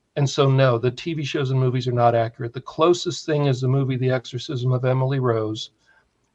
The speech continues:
And in that, the actual exorcism is not accurate, but the, but the portrayal of her becoming possessed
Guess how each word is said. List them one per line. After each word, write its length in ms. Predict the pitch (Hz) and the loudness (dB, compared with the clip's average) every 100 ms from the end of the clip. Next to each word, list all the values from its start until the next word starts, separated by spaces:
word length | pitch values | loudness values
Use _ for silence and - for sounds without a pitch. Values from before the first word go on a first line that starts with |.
| - | 0
And 320 | 143 135 135 - | 4 4 2 0
in 240 | 147 139 | 2 2
that, 340 | 120 143 151 147 | 4 6 6 4
the 180 | 131 123 | -2 0
actual 460 | 139 135 - 120 - | 0 -2 -6 -6 2
exorcism 720 | 202 208 - 156 - 127 131 | 2 2 -4 -4 -4 -2 0
is 140 | 120 117 | 0 0
not 300 | 123 143 143 | 4 6 6
accurate, 580 | 123 117 - 123 - - | 4 0 -6 -12 -12 -4
but 160 | 135 131 | -4 0
the, 200 | 127 123 _ _ | -2 -2 _ _
but 120 | 135 | -4
the 100 | 143 | -4
portrayal 800 | - - 143 - - 165 165 143 | -6 -4 -4 -4 0 2 4 2
of 100 | 120 | 0
her 160 | - 143 | -2 -4
becoming 680 | 117 117 - 147 226 151 135 | -2 -6 0 0 0 -2 -4
possessed 680 | 117 107 107 - - - | -6 -4 -6 -6 -12 -14